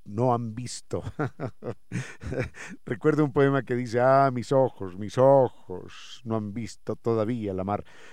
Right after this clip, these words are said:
No, mis ojos no han visto todavía Sevilla. Volvamos un momentito a, a Sevilla, porque allí está justamente enterrado, en, en esa catedral de la cual hablábamos ahora,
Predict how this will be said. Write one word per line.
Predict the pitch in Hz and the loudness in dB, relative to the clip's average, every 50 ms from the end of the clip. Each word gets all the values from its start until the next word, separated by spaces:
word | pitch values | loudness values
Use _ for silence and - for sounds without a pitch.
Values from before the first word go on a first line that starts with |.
| - - | -6 -2
No, | 156 170 160 | 0 0 0
mis | 147 143 117 | 0 0 0
ojos | 151 151 123 135 139 | 0 0 0 -2 -4
no | 135 139 | -4 -6
han | 135 | -6
visto | 135 135 123 - 139 123 | -8 -10 -10 -10 -12 -10
todavía | - 131 123 120 123 131 123 117 117 110 | -6 -4 -2 -2 -2 -4 -4 -6 -6 -6
Sevilla. | 101 - 120 120 110 90 90 - - - - - - - | -6 -6 -6 -6 -8 -8 -10 -14 -16 -20 -20 -20 -18 2
Volvamos | 156 156 226 220 262 269 262 233 | 6 6 6 6 4 0 0 2
un | 247 254 | 2 2
momentito | 233 226 196 170 220 - 247 233 220 208 190 175 156 | 2 0 0 -2 -2 2 6 6 6 6 6 4 4
a, | 143 - | 2 0
a | - 123 123 | -4 -6 -2
Sevilla, | - 156 170 220 214 156 131 147 156 147 - - - - - - - - - - - - | 0 0 0 0 -2 0 0 0 0 0 -2 -10 -20 -20 -20 -20 -20 -20 -20 -12 -4 0
porque | 170 - - - - 175 196 - - - | 0 0 0 0 2 2 2 2 2 0
allí | 160 143 160 220 240 233 | 0 0 0 -2 -2 -2
está | 202 - - - 208 202 208 208 - - | -2 -4 -2 0 2 2 2 2 -2 -6
justamente | - - - 175 - 196 190 190 180 196 | -8 -8 -6 -2 0 0 0 0 -2 -4
enterrado, | 185 156 - 165 156 165 175 165 170 180 180 165 | -4 -2 0 0 0 2 2 2 2 2 0 0
en, | 147 127 139 - | -2 -2 -4 -6
en | - 120 147 | -6 -6 -6
esa | 143 156 175 151 127 - | -4 -2 -2 -2 -4 -4
catedral | - 135 123 - 127 127 135 165 180 165 | -6 -6 -4 -4 -2 0 0 0 0 0
de | 143 | -2
la | 127 104 | -4 -4
cual | - 151 160 | -2 -2 0
hablábamos | 156 156 156 156 156 151 151 143 117 147 | 0 2 2 2 0 0 -2 -2 -2 0
ahora, | 160 156 139 131 135 131 | 2 2 2 2 2 -2